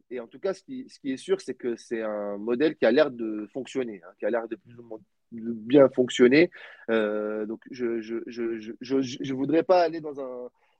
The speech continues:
dans un dialogue où je risque de donner quelques, quelques, quelques mauvaises informations, parce que c'est, c'est, parce qu'encore une fois, c'est, euh, la porte ouverte directement à ce qu'on se fasse taper dessus, euh, euh, par ceux qui, ceux qui nous critiquent, euh, sur, euh, sur, <laughs> sur ce genre de,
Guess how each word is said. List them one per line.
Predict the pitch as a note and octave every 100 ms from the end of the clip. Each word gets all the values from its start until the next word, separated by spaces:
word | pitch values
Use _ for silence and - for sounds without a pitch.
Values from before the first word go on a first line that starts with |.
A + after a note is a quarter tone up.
| -
dans | A#2+ C3
un |
dialogue | C3 D3 D3+ E3 D3
où |
je | C3
risque | C3 F3+ -
de | C#3 C3+
donner | D3 D3
quelques, | D3+ C3 C#3 C3+
quelques, | B2+ B2+ - C3 B2 A#2 A2+
quelques | C3+ B2
mauvaises | C#3 C#3+ D#3+ C#3
informations, | C3 C#3 C3+ C#3 A3+ _ - _ -
parce | A#2
que | -
c'est, | C#3+ C3 A2+ A2
c'est, | A2 B2+
parce | C3 C3
qu'encore | D3+ E3+
une | E3
fois, | - G3+
c'est, | G3 - C3+
euh, | B2+ A#2+
la | B2+
porte | B2 C#3 D#3
ouverte | D#3+ D3
directement | C3+ C#3+ C#3 D3 D#3
à | C#3
ce | -
qu'on | C#3
se | -
fasse | B2 D3
taper | C#3+ B2+ C#3
dessus, | C3 - D#3+
euh, | B2+ - - _ -
euh, | A#2
par | G#2 C3 A#2+
ceux | D3+
qui, | C#3+ D3 C3+
ceux | A#2+ D3
qui | C#3+
nous | D3
critiquent, | C#3+ D3 C#3 E3+ -
euh, | C3 A2+ A#2 A#2
sur, | - C3+
euh, | A#2+ A#2 A2+
sur, | - A#2 -
<laughs> | C3+
sur | - C#3 -
ce | B2+
genre | B2 B2+
de, | A#2+ A2+